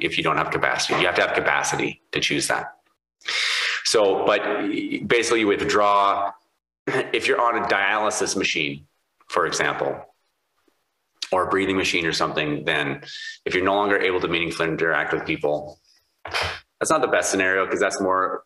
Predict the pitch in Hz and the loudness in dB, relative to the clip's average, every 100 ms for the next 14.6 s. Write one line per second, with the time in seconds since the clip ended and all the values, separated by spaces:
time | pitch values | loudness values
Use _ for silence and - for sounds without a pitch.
0 | _ - 98 110 101 98 90 - 90 92 | _ -4 0 0 2 0 0 0 0 2
1 | 95 90 90 98 92 85 82 - 95 90 | 0 2 0 2 0 2 0 0 0 0
2 | 92 85 85 - 85 78 76 73 80 - | 0 0 0 0 0 0 0 0 0 -4
3 | - _ _ _ - - - - _ _ | -10 _ _ _ -20 -18 -16 -18 _ _
4 | - 98 - - - _ _ _ _ - | 0 2 0 -6 -8 _ _ _ _ -18
5 | - - _ _ _ 123 127 139 135 123 | -18 -18 _ _ _ 2 4 2 2 4
6 | 113 107 98 123 117 113 - - _ _ | 4 2 2 2 0 -2 -8 -14 _ _
7 | - 113 113 113 113 110 107 104 101 101 | 0 2 2 -2 0 0 2 2 2 2
8 | 101 98 98 - - 98 95 98 98 101 | 0 -4 -10 -16 -2 2 2 2 2 2
9 | 95 95 90 90 90 90 - _ _ 92 | 2 2 4 2 0 -6 -12 _ _ -4
10 | 90 90 90 - 85 85 85 82 82 82 | -2 -2 -2 -2 0 2 0 0 0 0
11 | 80 - _ - - _ _ _ _ _ | -4 -6 _ -20 -20 _ _ _ _ _
12 | _ _ _ - 190 - - - - 101 | _ _ _ -2 0 0 -4 -8 -4 -2
13 | 104 101 92 80 78 85 80 71 71 73 | 2 2 2 2 0 0 0 -2 0 0
14 | 73 76 80 73 71 - | -2 0 0 0 0 -4